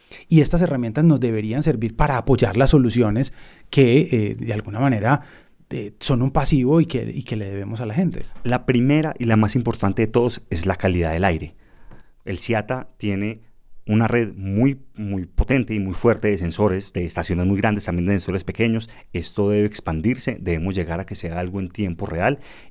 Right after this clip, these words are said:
Speaker 2: y con esos datos también debemos empezar a hacer correlaciones con los datos de salud pública y de otras cosas que vienen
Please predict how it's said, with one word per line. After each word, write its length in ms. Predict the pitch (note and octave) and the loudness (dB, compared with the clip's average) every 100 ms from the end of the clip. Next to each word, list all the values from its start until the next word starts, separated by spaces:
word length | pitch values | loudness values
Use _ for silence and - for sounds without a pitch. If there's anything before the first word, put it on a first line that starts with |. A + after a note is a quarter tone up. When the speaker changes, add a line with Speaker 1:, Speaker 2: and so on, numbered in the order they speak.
| - | 0
Speaker 2:
y 300 | D#3+ F3+ F3 - - - | 2 2 0 -12 -20 -4
con 220 | - A#2 | 2 2
esos 260 | A#2+ B2 B2+ | 2 -2 -2
datos 340 | C#3 - B2+ | -2 -2 -4
también 480 | - F#2 F#2+ B2 C#3 | -2 0 2 2 2
debemos 380 | A2+ G#2 G#2 A2 | 2 2 2 0
empezar 480 | G#2 F#2 - F2 G2 - | -2 -4 -4 -6 -6 -4
a 60 | |
hacer 200 | G2 G#2+ | -2 -4
correlaciones 720 | - A2+ A#2 A2 C3 G#2+ A2 - - - | -4 -4 -4 -2 0 0 -4 -12 -20 -4
con 140 | G#2+ | 0
los 100 | F#2 | 0
datos 280 | - - F2 | -2 -10 -8
de 80 | F#2+ | -6
salud 280 | E2 F2 | -4 -6
pública 720 | - B2 A2+ G#2 G#2+ G2+ F#2+ - | 0 4 4 4 0 0 -2 -2
y 140 | F#2 | -2
de 60 | F2 | -2
otras 340 | E2 F#2 - | -2 -6 -6
cosas 380 | - F#2 F2+ - | -2 -2 -2 -6
que 120 | F2 | -4
vienen 460 | E2+ E2 E2+ F2 | -2 -2 0 -2